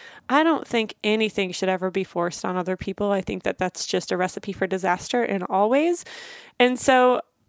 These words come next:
you know, whether you believe like me or not, I still hope that you will find value from the podcast. So my question to you is, who do you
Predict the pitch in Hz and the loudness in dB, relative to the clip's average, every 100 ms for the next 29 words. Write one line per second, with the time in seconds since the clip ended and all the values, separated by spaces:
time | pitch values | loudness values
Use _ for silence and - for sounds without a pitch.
0 | - 247 214 214 226 254 285 302 302 269 | -2 2 4 2 4 4 4 2 2 2
1 | 233 226 233 214 214 202 185 185 214 - | 2 2 0 0 -2 -2 -2 -2 -2 0
2 | 233 - - 320 277 262 - 214 214 208 | -2 0 0 2 2 2 0 2 0 2
3 | 202 190 185 170 185 214 - 208 202 196 | -2 0 2 2 2 -2 -2 -4 -4 -6
4 | - 156 170 185 262 330 370 - - - | -8 -6 -6 -4 -4 -4 -4 -10 -16 -20
5 | - - _ _ _ - 320 359 - 415 | -20 -20 _ _ _ -2 2 4 4 2
6 | - 330 302 269 208 190 165 170 - 190 | 2 0 0 -2 0 0 0 -2 0 2
7 | 185 - - - _ _ _ - 415 508 | 2 -2 -14 -20 _ _ _ 2 4 4
8 | 539 269 214 220 262 277 285 | 2 -4 -4 0 2 2 0